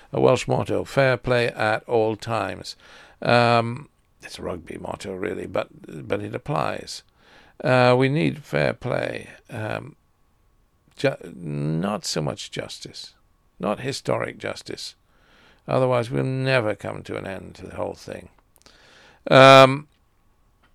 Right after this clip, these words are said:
and we need to believe in freedom and peace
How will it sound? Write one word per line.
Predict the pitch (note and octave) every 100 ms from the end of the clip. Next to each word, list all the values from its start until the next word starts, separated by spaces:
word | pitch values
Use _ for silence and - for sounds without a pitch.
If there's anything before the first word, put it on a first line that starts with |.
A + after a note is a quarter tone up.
| _ _ - -
and | D#3
we | D3
need | B2+
to | A#2
believe | A2+ A2+ B2 G#2+
in | G2+
freedom | - G#2+ G#2 B2+ A#2+
and | F#2 F#2
peace | G2+ A2 B2+ B2 - -